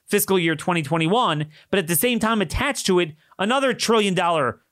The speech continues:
covid handout. Now, look, if you want to go and pass a bill to just compensate business owners, but target it, not everyone, including people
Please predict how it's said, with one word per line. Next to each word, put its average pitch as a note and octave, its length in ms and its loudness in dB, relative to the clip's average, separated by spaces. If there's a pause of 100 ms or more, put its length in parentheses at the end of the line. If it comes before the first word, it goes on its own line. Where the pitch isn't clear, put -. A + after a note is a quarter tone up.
covid G3 320 0
handout. D3+ 560 -2 (400)
Now, C#4 160 0
look, D#4 280 2 (180)
if G3+ 160 -2
you C#4+ 160 2
want E4 160 2
to B3 80 0
go G3+ 360 0
and F#3 200 -2
pass A#3 340 -2
a A3+ 60 0
bill D#3 480 0 (500)
to A3+ 120 0
just A3+ 380 -2
compensate G3+ 840 0 (220)
business G#3+ 440 0
owners, C3 480 0 (220)
but B3 240 -4
target A#3 420 0
it, E3 80 -2
not B3+ 220 -2 (140)
everyone, F#3+ 600 0 (120)
including F3+ 360 0
people G3+ 480 -2